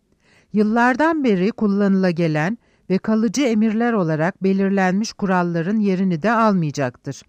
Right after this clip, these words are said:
Fakat üye sayısının dört yüzün üzerine nadiren çıktığı bir örgüt için geleneklerin ve kuralların yazılı olarak sunulmasının fazla bir önemi yoktur. Üyeler bu kurallardan bazılarına aykırı davranmanın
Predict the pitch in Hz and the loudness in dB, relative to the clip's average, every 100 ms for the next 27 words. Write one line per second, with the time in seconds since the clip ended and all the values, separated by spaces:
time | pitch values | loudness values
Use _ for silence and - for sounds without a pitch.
0 | _ _ _ _ _ _ _ _ - 247 | _ _ _ _ _ _ _ _ -4 0
1 | 320 - 220 254 294 277 220 170 - 165 | 0 0 0 0 0 0 0 0 -2 -2
2 | 196 220 247 269 247 202 220 208 175 190 | 0 2 2 0 -2 -2 0 0 0 -2
3 | 185 202 226 254 208 185 170 170 - - | 0 0 0 0 0 0 0 -4 -8 -4
4 | 202 196 180 175 185 180 - 165 - 156 | -2 0 0 0 0 -2 -4 -6 -4 -4
5 | 226 _ _ _ - 208 220 220 - 226 | -6 _ _ _ 0 2 4 2 0 -2
6 | 233 277 269 220 208 190 196 190 185 214 | -2 -2 -2 -2 -2 0 0 0 -2 0
7 | 247 208 190 220 262 214 175 202 - 202 | 0 0 0 -2 0 0 0 -4 -4 -2
8 | 175 170 165 - 156 220 233 214 208 233 | 0 0 -2 -4 -4 -2 0 0 0 0
9 | 202 180 160 165 233 247 180 - 143 - | 0 0 0 0 0 -2 -4 -6 -10 -10
10 | - _ _ _ _ _ _ _ _ - | -20 _ _ _ _ _ _ _ _ -2
11 | 220 226 233 254 302 277 - 277 233 214 | 2 2 2 0 0 -2 0 2 2 2
12 | 202 196 208 208 233 254 208 185 160 180 | 2 2 0 2 2 0 0 -2 -2 0
13 | 196 208 214 220 233 202 170 151 151 151 | 0 0 0 -2 0 0 0 0 -2 -2
14 | 147 170 262 | -2 -2 -4